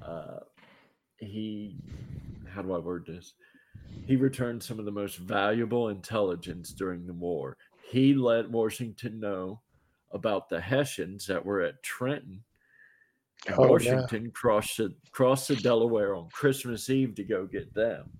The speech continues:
Speaker 1: That was because of Abraham Woodhull. Um,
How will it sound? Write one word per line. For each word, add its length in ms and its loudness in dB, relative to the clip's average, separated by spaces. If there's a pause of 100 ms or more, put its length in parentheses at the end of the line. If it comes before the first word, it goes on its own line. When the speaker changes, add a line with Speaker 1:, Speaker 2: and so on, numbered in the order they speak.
(640)
Speaker 1:
That 200 4
was 140 -6
because 760 -6 (440)
of 240 -8
Abraham 500 -2
Woodhull. 600 -6 (720)
Um, 420 -6